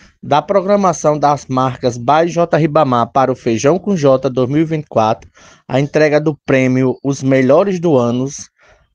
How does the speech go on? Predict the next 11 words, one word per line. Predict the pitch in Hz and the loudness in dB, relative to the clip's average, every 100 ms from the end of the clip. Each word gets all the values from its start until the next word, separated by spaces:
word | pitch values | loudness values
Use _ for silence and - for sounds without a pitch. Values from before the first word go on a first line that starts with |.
| - | -4
a | 123 123 120 110 _ _ _ _ - | -2 0 -2 -4 _ _ _ _ -4
médicos, | 120 135 135 131 117 113 - 117 - - - _ _ - | 0 2 2 2 -2 -8 -6 -6 -6 -16 -20 _ _ -2
profissionais | 143 147 - 151 139 127 127 120 | -2 -2 -2 0 2 2 2 0
da | 127 120 | 0 0
área | 117 | 0
de | 110 | -4
saúde, | - 120 110 127 123 107 | -4 0 2 2 0 -2
da | 117 | 0
área | 117 117 | 2 2
de | 120 | 0
educação, | 113 117 113 107 - 135 127 117 | -2 -2 -4 -4 -2 0 2 0